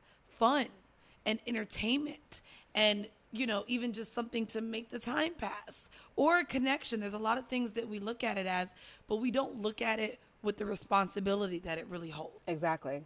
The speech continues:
Speaker 2: Exactly. We all, uh, we, I used to go to support groups when the world, before the world shut down. And, um, one of the girls made a comment. She's like, "You know, when we all have sex, we are all signing an invisible contract. We just have to read the fine print."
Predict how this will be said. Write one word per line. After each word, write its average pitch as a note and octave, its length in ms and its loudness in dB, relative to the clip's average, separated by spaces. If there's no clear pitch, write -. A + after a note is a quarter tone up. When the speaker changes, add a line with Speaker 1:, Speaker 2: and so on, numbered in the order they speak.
Speaker 2:
Exactly. G3 460 -4
We F#3 160 -2
all, A#3 480 4
uh, G3+ 40 8
we, G#3 180 2
I G3+ 200 4
used G#3 240 0
to A#3+ 60 -2
go A3+ 120 2
to G#3 140 -6
support F#3+ 380 0
groups F3+ 240 -2
when E3+ 220 0
the D#3+ 80 -4
world, D#3 220 0
before F3+ 220 2
the E3+ 80 6
world E3 200 2
shut E3 200 0
down. D#3 360 -2
And, F3+ 480 2
um, F3 440 -2
one F3+ 220 2
of G3 60 6
the G3 80 2
girls F#3 260 6
made F3 160 2
a - 20 2
comment. C4+ 300 0
She's F#3+ 160 -6
like, F3 140 2
"You G3 80 0
know, F3+ 400 0
when F#3+ 140 4
we A3+ 120 4
all G#3+ 240 4
have A3 180 -2
sex, - 600 -2
we G3 140 6
are - 40 8
all G3 240 4
signing G3 440 0
an F3 80 2
invisible E3+ 360 0
contract. E3 680 -4
We F3+ 140 0
just F#3+ 160 4
have F#3 220 0
to F3+ 80 -8
read F3 140 -2
the D#3+ 60 -4
fine C#3+ 280 -6
print." F3 340 -4